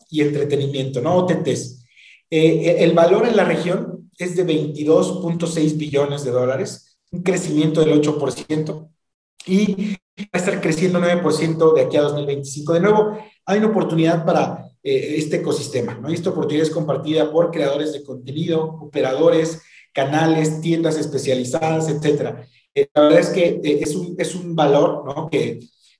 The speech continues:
eh, si lo, si lo consideramos, es un valor de más de setenta billones, ¿no? Entonces, son oportunidades muy interesantes las que observamos. Y acá me gustaría regresar con Diego,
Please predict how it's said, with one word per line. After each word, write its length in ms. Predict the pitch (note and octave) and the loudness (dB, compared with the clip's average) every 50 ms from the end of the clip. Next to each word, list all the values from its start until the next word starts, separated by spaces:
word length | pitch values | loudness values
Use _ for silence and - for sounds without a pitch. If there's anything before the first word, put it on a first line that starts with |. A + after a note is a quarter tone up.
| _ - | _ -8
eh, 680 | - C3 A#2+ A#2+ A#2 A#2 A#2 A#2 A#2 A#2 A#2 A#2 A#2+ A#2+ | -4 -2 0 0 0 -2 -2 -2 -2 -2 0 0 -2 -2
si 260 | A#2+ - A#2 A#2+ B2 | -4 -4 -6 -2 0
lo, 600 | B2+ B2 A#2+ A#2+ A#2 A#2 - - - - - - - - | 2 4 4 4 4 2 0 -4 -8 -10 -14 -16 -18 -18
si 180 | - - - | -12 -6 -2
lo 100 | C3 - | -2 -2
consideramos, 560 | D3 C#3 - - C3+ C3+ D3 D3+ E3 F3+ - | 0 -2 0 2 2 2 2 2 0 0 0
es 80 | F3 D#3+ | -2 -2
un 80 | E3+ D#3+ | -2 0
valor 240 | C#3+ C3+ C#3+ D#3 | 0 0 2 2
de 100 | D3+ D3+ | 2 0
más 180 | D3+ D3 D3 D3 | 0 0 -2 -4
de 60 | D3 | -4
setenta 440 | D3 C#3+ - - D3+ D3 C#3+ C#3+ C3+ | -4 -6 -4 -2 -2 -2 -2 -2 -2
billones, 500 | B2 B2 B2 B2 B2+ B2 - E3 - - | -2 -2 -2 -2 -2 -2 -2 -4 -6 -8
¿no? 60 | - - | -8 -10
Entonces, 420 | C3+ C#3 C3+ C3 D3 C#3 - - | -10 -10 -8 -8 -8 -8 -8 -8
son 140 | - D3+ D#3 | -6 -6 -4
oportunidades 540 | - - G3 - C3 B2+ C3 C3 B2+ - C#3+ | -4 -4 -4 -6 -6 -8 -8 -8 -10 -8 -4
muy 120 | D3 D3+ | -2 -2
interesantes 540 | D3+ C#3+ B2+ A2+ - - B2 - B2+ - - | 0 0 -2 -4 -4 -6 -10 -12 -14 -16 -18
las 140 | A#2+ - - | -18 -20 -20
que 80 | - | -20
observamos. 540 | _ - - A2 G#2+ A2 - _ _ _ _ _ _ _ _ _ _ _ _ _ - | _ -14 -12 -12 -12 -12 -14 _ _ _ _ _ _ _ _ _ _ _ _ _ -6
Y 60 | E3+ | -2
acá 120 | D#3+ G#3 | 0 2
me 80 | G#3+ A3 | 4 4
gustaría 300 | G#3+ G#3 G3+ F#3+ F#3+ G3 | 4 4 4 4 4 4
regresar 420 | G3 F#3+ F#3 E3+ E3+ F3+ F3+ - | 4 4 4 2 2 0 0 0
con 160 | - F3+ F#3 | 0 0 0
Diego, 560 | F#3 F#3+ F#3 F#3 F3+ F#3 F#3 - - - - | 2 4 4 4 4 2 0 0 -2 -6 -10